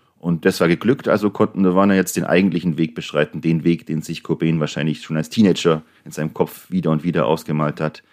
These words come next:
die Anti-Rockstar-Werdung in bester Jesus-Christus-Manier,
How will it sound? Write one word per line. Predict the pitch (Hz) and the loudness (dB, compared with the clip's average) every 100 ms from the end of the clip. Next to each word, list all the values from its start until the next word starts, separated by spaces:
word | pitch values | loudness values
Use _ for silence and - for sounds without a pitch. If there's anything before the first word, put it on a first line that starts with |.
| _ _ _ 85 | _ _ _ -2
die | 85 82 - _ _ - | 2 0 -4 _ _ 2
Anti-Rockstar-Werdung | 104 107 92 85 85 - 82 78 85 82 82 | 2 2 2 2 0 2 0 4 2 2 0
in | 73 73 | -2 -2
bester | 85 82 - 80 80 80 | -2 -2 -2 2 2 2
Jesus-Christus-Manier, | 82 85 78 - 85 - 80 76 71 73 76 | 0 -2 -6 -6 -8 -6 -8 -6 -6 -10 -12